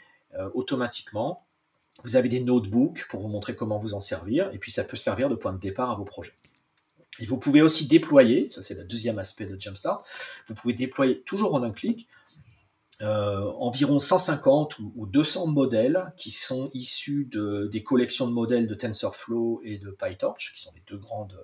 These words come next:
librairies de, de deep learning. Et ce sont des modèles qui sont déjà entraînés sur une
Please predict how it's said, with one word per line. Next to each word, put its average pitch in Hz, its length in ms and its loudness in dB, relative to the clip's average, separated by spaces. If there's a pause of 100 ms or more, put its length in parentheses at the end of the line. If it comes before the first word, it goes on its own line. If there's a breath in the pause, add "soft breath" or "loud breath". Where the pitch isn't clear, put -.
(180)
librairies 104 400 -10
de, 95 80 -20
de 95 260 -20
deep - 140 -20
learning. 139 260 -8 (840 loud breath)
Et 110 60 -2
ce 277 100 -2
sont 147 140 0
des 131 80 4
modèles 147 220 8
qui - 60 -2
sont 123 120 -4
déjà 123 240 2
entraînés 120 480 0
sur 110 260 -6
une 98 560 -10